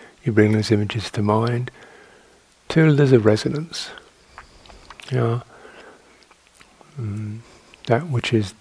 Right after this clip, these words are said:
Dhamma, which is immediate, direct, not about time, not about future, past, here, uh, encouraging, inviting you,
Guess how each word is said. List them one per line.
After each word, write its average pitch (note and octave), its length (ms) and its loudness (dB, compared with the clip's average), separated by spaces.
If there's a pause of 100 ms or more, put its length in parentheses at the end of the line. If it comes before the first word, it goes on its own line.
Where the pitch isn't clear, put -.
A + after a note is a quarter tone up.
Dhamma, B2+ 420 4
which A2 240 -4
is A2 380 -4
immediate, B2+ 680 2
direct, A2+ 640 0 (560)
not A#2+ 180 2
about G2+ 340 -2
time, B2 560 2 (160)
not A2 160 -4
about G#2+ 260 -8
future, A2+ 400 -2
past, A#2 600 0
here, A2+ 420 -2 (720)
uh, G#2+ 420 -4 (1500)
encouraging, A#2+ 680 2
inviting A2+ 540 0
you, A2 300 2